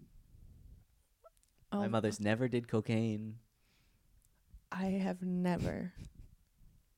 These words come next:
Speaker 2: used substances that involve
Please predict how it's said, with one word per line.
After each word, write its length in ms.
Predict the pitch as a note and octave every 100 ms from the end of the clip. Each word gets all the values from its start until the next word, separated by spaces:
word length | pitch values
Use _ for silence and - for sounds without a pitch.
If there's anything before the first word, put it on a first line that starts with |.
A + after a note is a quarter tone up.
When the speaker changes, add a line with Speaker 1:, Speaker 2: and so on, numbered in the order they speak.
| _ _ _ - _ _ -
Speaker 2:
used 720 | F3+ G3+ A#3 C4+ C4+ - - - - _ _ _ _ _ _ _ - _ _ _ _ _ _
substances 1000 | - A3+ A3 - F#3 - G#3 B3+ - - - - _ _ _ _ - - -
that 180 | G3 -
involve 640 | F#3 F3+ F#3+ G3 A3+ A3+